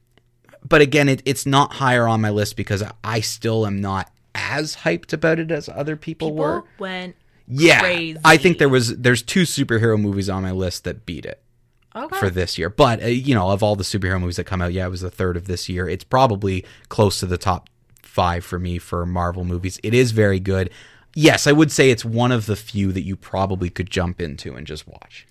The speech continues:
Speaker 1: Yes.
Speaker 2: Okay.
Speaker 1: Yeah.
Speaker 2: Fair.
Speaker 1: And I do think it's worth it. Like, I think you should watch it and give it a shot. But yeah, I wouldn't be surprised if you came out of it being like, "I was a little confused," because,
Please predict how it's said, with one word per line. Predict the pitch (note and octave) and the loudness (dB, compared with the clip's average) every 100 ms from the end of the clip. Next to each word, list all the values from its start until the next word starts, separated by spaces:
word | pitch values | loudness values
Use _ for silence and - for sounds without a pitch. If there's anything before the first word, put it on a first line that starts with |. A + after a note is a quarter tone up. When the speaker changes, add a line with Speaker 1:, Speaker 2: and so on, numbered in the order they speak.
| - | -6
Speaker 1:
Yes. | |
Speaker 2:
Okay. | A#3 D3 - _ _ - _ - | -4 -6 -12 _ _ -20 _ -20
Speaker 1:
Yeah. | - - - | -20 -18 -12
Speaker 2:
Fair. | D#3+ F2 _ | -10 -12 _
Speaker 1:
And | D3+ | 4
I | D3 | 6
do | B2 B2+ | 6 2
think | A#2 | 2
it's | G2+ - | -2 -6
worth | E2 - | -10 -10
it. | |
Like, | - G2+ | -10 -8
I | G2+ | -6
think | A2 G2+ | -4 -4
you | G2 | -6
should | - G2+ G2+ | -8 -10 -6
watch | G2 G2 A2 | -6 -6 -8
it | E2+ F2 - - | -10 -10 -12 -6
and | G#2+ | -2
give | F#2+ F2+ | -2 -2
it | |
a | E2+ | -4
shot. | - G#2 B1+ F2+ - _ - | -2 -2 -2 -4 -10 _ 0
But | G2+ | 2
yeah, | G2+ F#2+ - | 2 -2 -4
I | G2 | -4
wouldn't | G2 G#2 G2 | -2 -2 -2
be | F#2+ | -4
surprised | - - F#2 E2+ | -8 -4 -2 -2
if | F2+ F2+ | -6 -10
you | |
came | E2+ F#2 | -10 -8
out | F2 | -6
of | F2 | -6
it | E2 | -6
being | E2+ | -8
like, | F#2 A#2+ | -8 -8
"I | |
was | D3+ | -6
a | F3 | -4
little | F3 | -6
confused," | F3 E3 F#3 - - | -6 -8 -8 -10 -12
because, | G2+ G#2 F#2 | -8 -8 -8